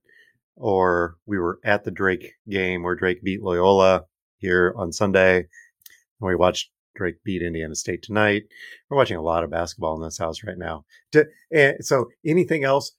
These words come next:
to the point where I'm three weeks behind on the Book of Boba Fett and avoiding spoilers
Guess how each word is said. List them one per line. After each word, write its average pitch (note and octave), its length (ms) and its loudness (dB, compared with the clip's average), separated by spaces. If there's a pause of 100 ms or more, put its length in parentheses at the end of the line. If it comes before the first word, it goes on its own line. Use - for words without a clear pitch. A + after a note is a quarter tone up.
(120)
to F#3 160 6
the E3+ 120 4
point F3+ 380 0
where G#2+ 420 4 (1080)
I'm F3 240 4
three E3+ 560 2
weeks D3 340 -2
behind A#2+ 480 2
on G#2 120 2
the G2+ 60 0
Book G#2 240 2
of G#2+ 80 0
Boba G#2+ 340 2
Fett - 280 4 (280)
and C#3+ 160 2
avoiding B2+ 640 2
spoilers C#3 1000 0